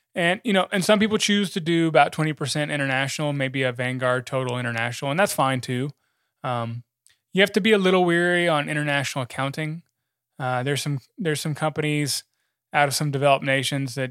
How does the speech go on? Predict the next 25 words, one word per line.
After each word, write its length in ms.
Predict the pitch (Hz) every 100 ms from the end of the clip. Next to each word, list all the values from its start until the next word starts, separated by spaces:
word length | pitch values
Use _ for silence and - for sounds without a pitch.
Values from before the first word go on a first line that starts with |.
| 151
you, 220 | - 170 -
it 120 | 196
makes 220 | 175 170
you 80 | 165
wonder 380 | 139 139 143 131
kind 220 | - 131
of 60 | 127
their 140 | 127
accounting 420 | 123 131 120 123 123
standards. 600 | - 127 127 127 127 - _ _ _ _ _ _ _ _ -
And, 440 | 123 117 117 117
um, 380 | 110 110 110 120 _ _ _ _ _ _ _ - - -
yeah, 160 | 113 - -
so 260 | 151 123 - _ _ _ 170
we 120 | 185
don't 180 | 196 165
have 240 | 160 151
a 120 | 139
whole 220 | 131 160
lot 340 | 165 151 147 -
in 220 | 156 143
the 160 | 139 135 139
realm 440 | 143 143 139 139
of, 440 | - 123 123 120 -
uh, 280 | 117 113